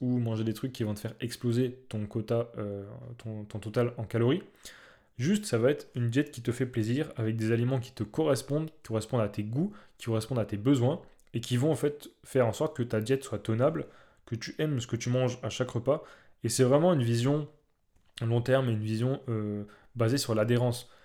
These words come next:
Parce que l'adhérence, c'est encore une fois le, le pilier de tout ce que vous allez faire.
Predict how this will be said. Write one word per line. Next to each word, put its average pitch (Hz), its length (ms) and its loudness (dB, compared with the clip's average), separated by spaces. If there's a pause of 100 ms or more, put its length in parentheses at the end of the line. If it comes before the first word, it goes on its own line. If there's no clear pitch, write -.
(300)
Parce 110 160 -6
que 147 100 2
l'adhérence, 127 520 4
c'est 117 80 -2
encore 101 260 -2
une 101 80 -2
fois 131 520 6
le, 104 640 -2
le 110 120 -4
pilier 135 440 4
de 113 120 0
tout 147 240 -4
ce - 100 -6
que - 80 -2
vous 107 120 0
allez 107 140 -2
faire. 165 300 0